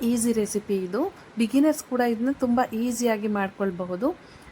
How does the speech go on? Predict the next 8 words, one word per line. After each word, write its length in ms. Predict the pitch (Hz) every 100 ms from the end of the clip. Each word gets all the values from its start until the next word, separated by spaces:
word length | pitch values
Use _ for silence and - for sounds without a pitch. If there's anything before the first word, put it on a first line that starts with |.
| - 226
ನೋಡಿ, 260 | 220 233
ಈಗ 100 | 214 285
ಸ್ಟಫಿಂಗ್ನ 540 | - - 214 240 233 226
ಹಾಕ್ಕೊಳ್ತಾ 540 | 202 208 - 208 208
ಇದ್ದೀವಿ. 400 | 196 190 208 339
ಹಾಕ್ಕೊಂಡು 720 | 311 262 269 254 233 226 277 - - - - -
ನಾವು 500 | 226 226 220 226 226 226
ಮೋಲ್ಡಿಂಗ್ನ 500 | 220 240 240 226 208